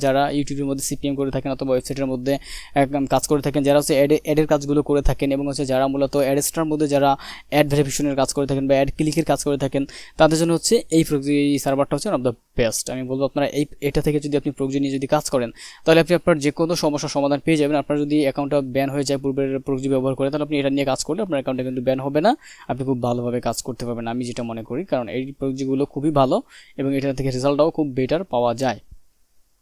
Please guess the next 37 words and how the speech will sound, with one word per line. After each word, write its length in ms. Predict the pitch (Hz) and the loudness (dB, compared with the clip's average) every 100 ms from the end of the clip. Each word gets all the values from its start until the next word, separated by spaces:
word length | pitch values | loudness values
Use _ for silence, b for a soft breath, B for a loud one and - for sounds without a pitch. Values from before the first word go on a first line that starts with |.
| _ _ _ _ _ _ _ - - | _ _ _ _ _ _ _ -10 -6
ওকে, 120 | 277 - B B B - | -6 -8 B B B 4
তো 40 | 180 | 6
এই 40 | |
প্রক্সিটার 320 | 185 180 190 202 | 6 4 2 2
মূলত 160 | 190 190 165 | 2 4 4
কাজটা 240 | 160 190 | 4 2
কি 60 | 180 160 | 0 2
সেটা 100 | 160 | 2
যদি 80 | 165 | 4
আমরা 100 | 160 156 | 4 2
একটু 100 | 156 143 | 2 0
দেখি, 160 | 131 170 | 2 0
এটা 100 | 156 151 | 0 0
কোথা 120 | 143 143 | -2 2
থেকে 120 | 143 139 | 0 0
কোথায় 180 | 135 135 | 0 0
আমরা 140 | 135 135 135 | 2 2 2
নিতে 140 | 135 151 139 | 0 0 2
পারবো, 180 | 123 170 | 0 0
সেটার 260 | 147 135 131 127 | -2 0 0 0
যেই, 180 | 123 123 120 120 | 0 0 0 -2
আহ, 200 | 117 117 120 | -2 -2 -4
যে 80 | 117 113 120 | -6 -6 -2
দামটাও 280 | 127 135 156 160 | 0 2 0 0
কিন্তু 120 | 156 | -2
এখানে 140 | 151 151 147 | -2 0 0
রয়েছে, 160 | 147 160 | 0 -2
এখানে 140 | 151 135 127 | -2 -4 0
দামও 200 | 139 175 175 | 0 0 -6
কিন্তু 160 | 170 156 | -4 -2
বেশি 160 | 147 151 | -2 -2
না। 40 | 156 - B B - | -2 -4 B B -4
আপনি 120 | - 180 151 | 0 0 2
অল্প 120 | 151 196 | 2 2
টাকার 180 | 180 185 170 | 2 2 0
মধ্যে 180 | 165 190 165 | 0 0 0
সবচেয়ে 240 | 147 151 | -2 -4